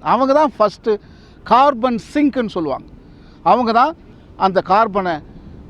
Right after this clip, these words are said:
எடுத்து கம்மியாக்கிக்கிட்டே இருக்காங்க. ரெண்டாவது கடல்.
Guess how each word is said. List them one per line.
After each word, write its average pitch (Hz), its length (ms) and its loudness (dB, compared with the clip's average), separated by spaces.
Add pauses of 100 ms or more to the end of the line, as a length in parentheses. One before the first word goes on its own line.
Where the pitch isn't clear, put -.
(120)
எடுத்து 208 600 0 (680)
கம்மியாக்கிக்கிட்டே 180 720 -2 (100)
இருக்காங்க. 123 300 -10 (440)
ரெண்டாவது 302 600 2
கடல். 240 440 2